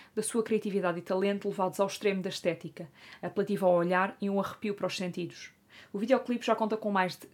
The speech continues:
quinhentos e vinte e oito milhões de visualizações. Mas é ao vivo que o seu insight criativo ganha um campo maior, deixando o público boquiaberto, rendido ao nível de criatividade de Eilish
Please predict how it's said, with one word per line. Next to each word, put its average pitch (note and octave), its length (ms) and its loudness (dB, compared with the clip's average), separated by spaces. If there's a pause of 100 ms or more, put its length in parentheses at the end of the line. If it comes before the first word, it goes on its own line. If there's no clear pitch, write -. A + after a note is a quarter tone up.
(160)
quinhentos B3+ 680 2
e G#3 100 -2
vinte G#3+ 240 -2
e G#3+ 40 2
oito G3+ 220 0 (220)
milhões G3+ 340 0
de F3 60 -6
visualizações. F3 960 -6 (3250)
Mas A#3+ 220 4
é D#4 60 10
ao D4+ 120 12
vivo A3 300 2
que - 140 -4
o A3 80 0
seu A#3+ 260 2
insight G#3+ 540 2
criativo F#3 500 -4
ganha F#3+ 240 0
um F#3+ 60 -4
campo F3+ 260 -2
maior, F3+ 400 0 (340)
deixando G#3+ 360 2
o A3 40 0
público G3+ 380 0
boquiaberto, G3 680 2
rendido A3 440 0
ao G3 80 2
nível F#3+ 260 0
de F#3 60 -8
criatividade F3+ 640 -2
de F3+ 120 -2
Eilish F3 420 -2